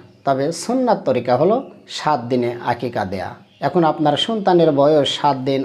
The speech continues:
ওভারটেক হয়ে গেছে, আপনি চিন্তা করলেন যখন কোরবানি আসবে তখন আমি আকিকা প্রদান করব, এটা ঠিক হবে না।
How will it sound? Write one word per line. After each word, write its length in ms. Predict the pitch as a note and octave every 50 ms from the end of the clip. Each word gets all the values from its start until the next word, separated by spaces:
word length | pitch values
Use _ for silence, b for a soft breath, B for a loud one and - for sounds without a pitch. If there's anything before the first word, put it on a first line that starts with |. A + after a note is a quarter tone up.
| C3+ D3
ওভারটেক 500 | C#3 D3+ G3 G#3+ G3+ - - E3+ F3 -
হয়ে 220 | - C3+ B2+ A#2+
গেছে, 340 | A#2 A#2+ A#2 - A#2+ A2 G#2+ B B B B B
আপনি 300 | B C3 C3+ D3 C#3+ C3+
চিন্তা 340 | C3 - F3+ F3 E3+ F3 D3+
করলেন 400 | C3 - C#3 C3 B2+ B2+ B2 A#2+ A#2+ B B B B - A#2
যখন 340 | B2 A#2+ A#2 D3 C#3+ C#3
কোরবানি 520 | C3 - - C3+ B2+ A#2+ A#2 A#2 A#2 A#2 A#2
আসবে 640 | A#2 A#2 A2 G#2+ A2 A2 A#2 A2+ A2 A2+ - - _ _ _
তখন 320 | - B2 B2 - D3+ C#3
আমি 240 | C3 B2 B2 A#2+ A#2 A#2 A#2
আকিকা 420 | A#2 A#2 A#2 - D3+ B2+ - B2 A#2
প্রদান 340 | A#2+ B2 A2 B2 B2 A#2+
করব, 380 | A#2+ B2 B2 C3 D3+ F#3 G#3 G#3 - -
এটা 260 | E3 E3 E3 D#3+ C3+ -
ঠিক 220 | - B2+ A2+ -
হবে 240 | - B2+ A2+ G2+ G#2
না। 180 | F#2+ F#2+ G#2